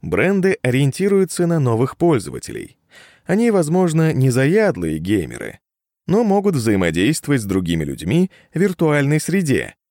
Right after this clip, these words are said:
аналогичной платформам социальных сетей. Так,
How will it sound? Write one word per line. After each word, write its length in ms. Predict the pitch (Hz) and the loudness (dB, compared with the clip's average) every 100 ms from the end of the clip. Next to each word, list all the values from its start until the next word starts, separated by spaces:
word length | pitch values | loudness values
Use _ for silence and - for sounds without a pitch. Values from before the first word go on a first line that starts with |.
| _ - | _ -6
аналогичной 800 | 92 76 73 87 156 - 147 143 | -2 0 0 0 -2 0 0 0
платформам 640 | 101 80 - 175 180 175 | 0 -2 0 0 2 2
социальных 600 | 170 147 - 87 57 55 | 0 -2 -2 -2 -2 -6
сетей. 480 | - 113 - 50 - _ _ _ _ _ - | -4 -4 -4 -8 -10 _ _ _ _ _ -4
Так, 400 | 82 135 - | -2 -2 -6